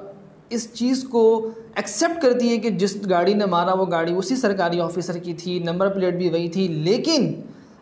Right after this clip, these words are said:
अदलिया ने फिर भी उसको शक का फ़ायदा देते हुए ये कहकर बाइज़्ज़त बरी किया कि ये कोई नहीं जानता, ये कोई confirm नहीं कर सकता कि उस गाड़ी को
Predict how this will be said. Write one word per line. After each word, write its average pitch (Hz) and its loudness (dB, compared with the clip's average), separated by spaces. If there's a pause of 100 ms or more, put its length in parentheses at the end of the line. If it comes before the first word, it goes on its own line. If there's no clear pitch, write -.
(120)
अदलिया 214 4
ने 254 2
फिर 233 0
भी 269 2
उसको 269 2
शक 226 -2
का 233 2
फ़ायदा 180 0
देते 170 0
हुए 180 0 (380)
ये 180 2
कहकर 220 2
बाइज़्ज़त 185 2
बरी 165 2
किया 165 -2
कि 175 -4
ये 190 0
कोई 247 2
नहीं 214 4
जानता, 185 0
ये 175 0
कोई 220 0
confirm 202 0
नहीं 185 -4
कर 180 -2
सकता 175 -6
कि 185 -4
उस 190 -2
गाड़ी 170 2
को 214 2